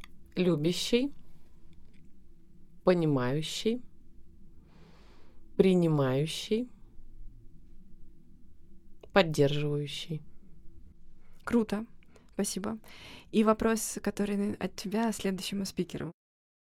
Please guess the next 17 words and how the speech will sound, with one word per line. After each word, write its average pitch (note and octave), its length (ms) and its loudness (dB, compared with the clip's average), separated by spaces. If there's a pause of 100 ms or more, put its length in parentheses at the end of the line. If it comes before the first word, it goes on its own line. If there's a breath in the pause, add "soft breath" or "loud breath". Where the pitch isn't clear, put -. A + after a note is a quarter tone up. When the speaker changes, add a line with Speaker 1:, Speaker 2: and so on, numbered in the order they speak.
Speaker 1:
Три A#3+ 180 10
ключевых G#3 500 8
навыка, A3+ 400 8
которым F#3+ 420 6
он F3 140 4
должен F3 520 4
научить E3 480 2
своего D#3+ 260 4
ребенка. D3 480 0 (240)
Speaker 2:
Да. G#3 140 -14 (340)
Speaker 1:
Которые, A3+ 480 10
которые G#3 320 6
в F#3 80 0
будущем A#3+ 420 4
позволят F#3 480 4
ему F3+ 160 2
стать F3 320 -2